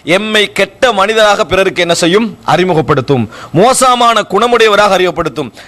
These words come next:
நீங்க எவ்வளவு நல்ல பண்புகளை மனதிலே தாங்கி இருந்தாலும் கூட உங்களை எப்படிப்பட்டவராக அறிமுகப்படுத்தும்? மோசமான. நம்மளுக்கு விருப்பமா? நிறைய பேர் எங்களிலேயே இருக்கிறாங்க.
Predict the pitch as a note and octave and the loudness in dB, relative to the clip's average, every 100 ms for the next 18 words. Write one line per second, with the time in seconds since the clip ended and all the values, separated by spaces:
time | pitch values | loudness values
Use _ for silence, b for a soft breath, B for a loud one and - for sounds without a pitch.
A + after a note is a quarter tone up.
0 | - F#3+ G3 G#3 G3+ C4+ C#4 A3+ G3+ B3+ | -12 -2 0 0 0 2 2 0 -2 0
1 | - F#3 A3 B3 A#3 A3+ G3 F#3+ G#3+ G#3+ | -2 -2 -2 -2 0 0 0 0 2 0
2 | G3 D#3+ F3+ G#3+ G3 F3+ E3+ D#3+ D3+ - | 0 0 -2 -2 -2 0 0 0 -2 -2
3 | F3+ C4+ B3+ b b - G3+ A3+ G#3 G3+ | 0 0 -2 b b -12 -2 0 0 -2
4 | C#4 B3 B3 A#3 G#3 G3+ G#3+ G#3 G3+ G3+ | -2 0 2 2 2 0 0 -2 0 2
5 | A#3+ C#4 - B B E3+ A3+ A3 G3 F3+ | 2 2 -4 B B -2 0 0 2 2
6 | G3 A3+ G3+ A3 G#3+ A3+ G#3 - B B | 2 0 0 0 0 0 0 -4 B B
7 | D3 G3 A#3+ A#3 A#3+ A3+ A3 A3+ A#3 A3 | -2 0 2 0 0 0 0 0 2 2
8 | G#3+ F#3+ F3 | 2 0 -2